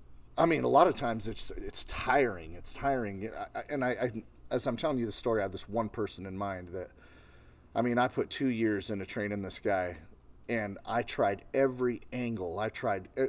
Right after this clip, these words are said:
the guy was not self-aware at all. I mean, he'd snap his fingers at customers and do all kinds of weird behavior.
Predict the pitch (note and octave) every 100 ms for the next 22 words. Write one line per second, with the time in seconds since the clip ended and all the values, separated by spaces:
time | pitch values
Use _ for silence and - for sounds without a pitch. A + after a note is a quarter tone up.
0 | A#2 A#2 D#3+ C#3 A#2+ B2+ B2+ - A#2+ G#2
1 | G#2+ G#2+ G2 G#2+ F#2 - - - - -
2 | C3+ B2+ G#2 G2 - - - E3+ C#3 -
3 | - C#3 - G#2+ - C3+ C#3 B2 A2+ -
4 | - C3+ - C3 B2 B2 A#2 G2+ F2+ C3
5 | D3+ A2+ - C3 A#2 F2 F#2+ G#2 C3 C3+
6 | G#2 G2+ F2+ B2 C3+ G#2 E2